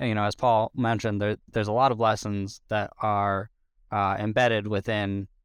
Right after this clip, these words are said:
those secrets and mysteries. And, uh, a lot of those lessons are, are key in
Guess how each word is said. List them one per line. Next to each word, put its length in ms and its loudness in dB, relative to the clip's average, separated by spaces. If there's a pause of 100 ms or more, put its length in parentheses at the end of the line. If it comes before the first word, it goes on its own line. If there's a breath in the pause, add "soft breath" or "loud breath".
(160)
those 220 0
secrets 400 -4
and 100 -2
mysteries. 680 -4 (120)
And, 480 -4 (480)
uh, 60 2
a 160 0
lot 200 4
of 80 0
those 200 0
lessons 540 0
are, 420 -4
are 80 -6
key 580 -2
in 540 -2